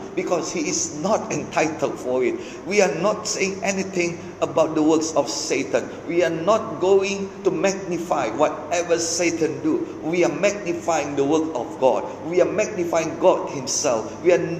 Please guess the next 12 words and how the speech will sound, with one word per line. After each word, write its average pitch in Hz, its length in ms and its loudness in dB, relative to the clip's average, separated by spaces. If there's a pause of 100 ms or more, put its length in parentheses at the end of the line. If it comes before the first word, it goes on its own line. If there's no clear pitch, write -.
(140)
magnifying 180 580 0
the 147 140 -4
name 190 320 -2
of 165 240 0
Jesus. 117 580 -8 (180)
That's 160 300 0
why 147 380 -2 (180)
in 147 140 0
this 139 260 -2
time 165 400 -4
of 147 140 -2 (480)
trouble, 104 480 -4